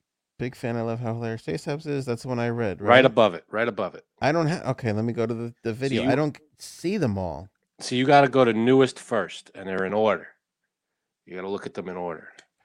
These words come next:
Speaker 2: Not top comments. You gotta go, you gotta filter 'em.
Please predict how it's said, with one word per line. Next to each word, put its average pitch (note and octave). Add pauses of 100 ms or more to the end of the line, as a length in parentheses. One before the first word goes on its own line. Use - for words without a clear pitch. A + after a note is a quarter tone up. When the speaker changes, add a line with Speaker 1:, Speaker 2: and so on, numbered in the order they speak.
(180)
Speaker 2:
Not A#2
top A#2+
comments. F2+
You F2+
gotta F#2+
go, F2+ (340)
you G#2
gotta G#2
filter G#2+
'em. F2+